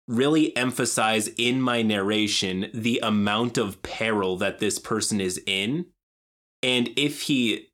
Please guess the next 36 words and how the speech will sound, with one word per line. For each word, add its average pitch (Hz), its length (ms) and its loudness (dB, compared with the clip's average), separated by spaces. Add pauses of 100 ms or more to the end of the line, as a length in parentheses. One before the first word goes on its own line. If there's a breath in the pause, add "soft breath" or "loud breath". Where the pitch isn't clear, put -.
(120)
and, 120 140 0
like, 113 180 0
the 127 100 0
amount 120 220 0
of 95 140 -4
risk 104 320 -2
he's 101 200 -2
taking 92 380 -4
on. 90 180 -4
And 151 140 0
you 156 60 2
get 196 160 0
it 196 80 2
a 151 60 2
lot, 120 340 2
like, 107 320 -2 (300 soft breath)
when, 120 720 2 (280)
say, 139 300 2
a 123 60 2
character 127 380 0
is 113 80 0
going 113 260 2
to 113 140 2
sacrifice 113 720 -2
themselves 90 460 -6
for, 117 220 -4
like, 104 300 -2
uh, 107 40 -8
you 127 220 -2
know, 92 300 -4 (260)
to 131 100 -4
save 113 280 -4
their 98 120 -2
friends 104 320 -2
or 95 60 -4
whatever. 87 480 -4